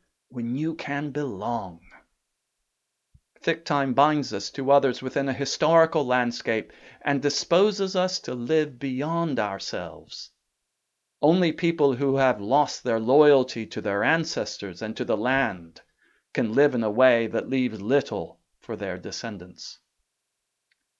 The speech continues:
But of course, thick time actually does nothing. It simply is. I suspect few natives of the Dissonee Valley stop to think about the peculiarity of their place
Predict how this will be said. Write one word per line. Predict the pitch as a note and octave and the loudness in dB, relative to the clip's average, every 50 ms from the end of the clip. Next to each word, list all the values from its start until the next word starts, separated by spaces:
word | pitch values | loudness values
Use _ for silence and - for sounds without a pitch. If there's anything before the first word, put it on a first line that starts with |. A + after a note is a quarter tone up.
| _ _ _ _ _ _ _ _ _ _ _ _ _ _ | _ _ _ _ _ _ _ _ _ _ _ _ _ _
But | - G#3 G#3 | 4 6 6
of | G#3 F#3+ - | 6 2 2
course, | - - E4 E4 - - - - _ _ _ _ _ _ _ _ _ _ _ _ | 0 2 4 4 4 2 -4 -14 _ _ _ _ _ _ _ _ _ _ _ _
thick | _ - E4 E4 E4 | _ -2 -2 -2 0
time | - - G3+ F#3+ F#3 F3 | 0 2 2 2 4 4
actually | F3+ F#3+ F#3 - - D3 C#3+ C#3+ | 4 2 2 -4 -8 -6 -6 -6
does | B2 - D3+ D#3 E3 D3 - | -4 -2 0 0 0 0 0
nothing. | - B2 C#3+ D3+ - - G#2+ - - _ _ _ _ _ _ _ _ _ _ _ _ _ _ _ _ _ _ _ | -2 -2 -2 -2 -4 -6 -12 -12 -14 _ _ _ _ _ _ _ _ _ _ _ _ _ _ _ _ _ _ _
It | - F3 F3 | -10 -8 -8
simply | - - A#3 B3 B3 - A3 G3+ | -4 -2 -2 -2 0 -2 -2 -2
is. | - - - F3 F#3+ D3+ F#2 E2+ - - - - - _ _ _ _ _ _ _ _ _ _ _ _ _ _ _ _ _ - | -2 -4 -4 -2 -2 -2 -4 -8 -12 -14 -14 -14 -16 _ _ _ _ _ _ _ _ _ _ _ _ _ _ _ _ _ 2
I | G#3 G#3+ | 2 2
suspect | G#3+ - B3+ - - - E3+ D#3 - - | 2 0 -2 2 6 6 6 6 6 -4
few | - - F#3 F#3 | -2 0 2 2
natives | E3+ D#3 D#3 E3 E3+ E3+ - D3 A#2+ A#2 A2+ A2+ | 4 4 4 4 4 2 2 0 2 2 0 0
of | A#2 B2 A#2+ A2+ | -2 -2 -2 0
the | A#2+ A#2 | -4 -2
Dissonee | A2+ C3+ D3 C#3+ - C#3+ B2+ B2+ A#2+ A#2 | 2 2 2 2 2 -2 0 0 0 2
Valley | G#2 B2+ C#3 C3+ B2+ B2 A#2+ A#2 A#2 | 4 4 4 4 4 2 0 0 -2
stop | - - - - E3 D#3+ D#3 - - _ | -4 -6 -2 0 2 2 2 0 -2 _
to | - - | -10 -10
think | - - - D#3+ C#3+ B2+ - | -8 -4 -4 -4 -4 -2 -4
about | B2 A2+ B2+ B2+ B2 - _ | 2 4 4 4 4 2 _
the | B2+ A#2+ | -8 -8
peculiarity | - - B2+ - - - F3 E3 D3+ C3 B2+ B2+ C#3 D#3 D3+ C3 - - A2+ G#2 | -6 -8 -10 -10 -4 -2 0 0 2 4 6 6 6 6 6 4 2 -2 -4 -4
of | G2 F2 | -4 -2
their | G2+ G#2+ | -2 -4
place | G#2 - D#3+ D#3+ D3 B2 A#2 - - | -2 2 4 4 4 4 2 -4 -8